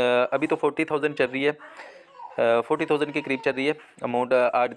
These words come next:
तक, आज शाम तक हो सकती है इसकी, मतलब कि प्रेडिक्शन के मुताबिक कि ये, अ, बीटीसी की, जब ये सेवेंटी थाउजेंड या फिर सिक्सटी थाउजेंड के करीब जाएगी।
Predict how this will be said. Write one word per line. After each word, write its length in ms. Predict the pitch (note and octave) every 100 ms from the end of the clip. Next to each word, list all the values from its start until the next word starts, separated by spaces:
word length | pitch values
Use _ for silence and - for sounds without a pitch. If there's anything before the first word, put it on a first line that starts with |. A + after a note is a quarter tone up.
| C3
तक, 220 | B2 -
आज 280 | A#2+ A2+ A2+
शाम 220 | A#2 A2
तक 120 | A2
हो 120 | A#2 A2
सकती 480 | A2 - A2 A#2
है 80 | A#2
इसकी, 380 | A#2+ - A#2 A2
मतलब 280 | G#2+ A2 A2
कि 140 | A#2
प्रेडिक्शन 540 | A2+ A#2 A2 A2+ - A#2+
के 80 |
मुताबिक 380 | A2+ A2+ A2+ C3 - - - _ _ -
कि 60 |
ये, 400 | G#2 G#2 G#2+ G#2+
अ, 500 | G#2 A2 G#2+ G2+ G2+
बीटीसी 380 | G#2 A#2 B2+ B2
की, 160 | C3+ D3 - - -
जब 160 | D3+ D3+
ये 320 | D#3 D#3 D#3+ D3 - C3
सेवेंटी 480 | - C3+ C3+ D3 D#3+
थाउजेंड 440 | D3 C#3 C#3 C#3 - - - - - - -
या 100 | B2+
फिर 180 | C3 C3+
सिक्सटी 360 | - C#3+ D#3 D3
थाउजेंड 440 | - C3 B2 C3
के 80 | C#3
करीब 240 | B2 A#2+
जाएगी। 340 | B2 B2+ D3